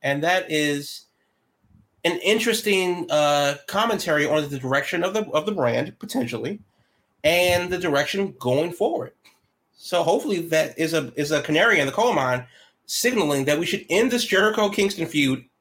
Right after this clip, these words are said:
shit, immediately, if not sooner. Don't, please, Jesus, don't drag this out to All Out.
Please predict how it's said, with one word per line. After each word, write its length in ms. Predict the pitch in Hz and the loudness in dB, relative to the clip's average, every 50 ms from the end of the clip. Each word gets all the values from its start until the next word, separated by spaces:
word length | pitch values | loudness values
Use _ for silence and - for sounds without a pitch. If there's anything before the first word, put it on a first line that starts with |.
| _ _ _ _ _ _ | _ _ _ _ _ _
shit, 400 | - - - - - - 202 190 | -14 -12 -12 -10 -6 -4 -2 0
immediately, 540 | 156 151 175 208 - - 147 104 120 120 127 | 0 2 2 2 2 2 0 -2 -2 -4 -4
if 80 | 127 123 | -2 -2
not 220 | 156 156 147 - | 0 -2 -2 -2
sooner. 460 | - 180 185 170 131 117 117 123 123 - _ _ _ _ _ _ _ _ _ _ _ | -2 -2 -2 0 0 -2 -4 -4 -8 -14 _ _ _ _ _ _ _ _ _ _ _
Don't, 300 | - 185 202 214 208 208 | -2 0 2 0 0 -2
please, 340 | - - 226 220 202 165 131 | -4 -4 -2 -2 0 -2 -2
Jesus, 340 | - 151 151 139 127 123 - | 0 0 0 0 -2 -2 -2
don't 260 | 147 139 131 120 120 | -2 -2 -2 -2 -4
drag 240 | 123 131 127 127 120 | -2 0 0 0 0
this 140 | 123 123 | -2 -2
out 120 | 127 120 120 | -2 -2 -2
to 80 | - | -2
All 180 | 98 113 113 113 | -2 -2 -2 -4
Out. 200 | - - 117 - | -6 -8 -12 -16